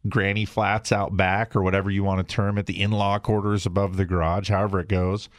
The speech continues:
Um, California looking to make this a, um, sort of extra dwelling unit by right,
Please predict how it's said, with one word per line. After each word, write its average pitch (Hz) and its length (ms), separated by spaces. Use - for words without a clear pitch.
Um, 98 480
California 143 600
looking 113 400
to 107 140
make 98 320
this 98 360
a, 92 540
um, 90 560
sort 120 280
of 101 260
extra 143 400
dwelling 123 460
unit 120 320
by 101 200
right, 95 440